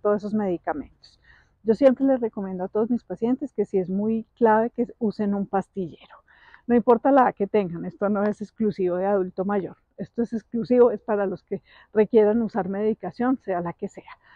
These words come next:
porque es una ayuda importante. Uno, porque a veces uno no sabe si se, no se acuerda si se tomó la del lunes, entonces pues uno viene y mira aquí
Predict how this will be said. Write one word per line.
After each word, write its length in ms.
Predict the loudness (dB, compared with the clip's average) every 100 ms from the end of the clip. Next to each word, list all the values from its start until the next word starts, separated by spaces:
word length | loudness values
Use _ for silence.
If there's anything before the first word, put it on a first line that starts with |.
| _ _
porque 220 | 0 2
es 100 | 2
una 160 | 4 4
ayuda 240 | 4 6
importante. 800 | 4 4 2 0 -4 -4 -8 _ _ _ _
Uno, 300 | 0 0 0 -6 -20 -20 0
porque 260 | 4 6 6
a 80 | 6
veces 320 | 4 4 2
uno 240 | 4 4
no 140 | 2 2
sabe 320 | 4 4 2
si 100 | -2
se, 420 | -4 -2 -4 -8 -6
no 220 | -2 0
se 120 | 0
acuerda 360 | 0 2 2 2
si 140 | 0
se 100 | -2
tomó 240 | 0 0 4
la 140 | 6
del 120 | 6
lunes, 280 | 6 4 0
entonces 260 | -4 -6 -2
pues 160 | -2
uno 220 | 0 0 2
viene 280 | 4 4
y 60 | 6
mira 220 | 6 6
aquí 300 | 4 2 -2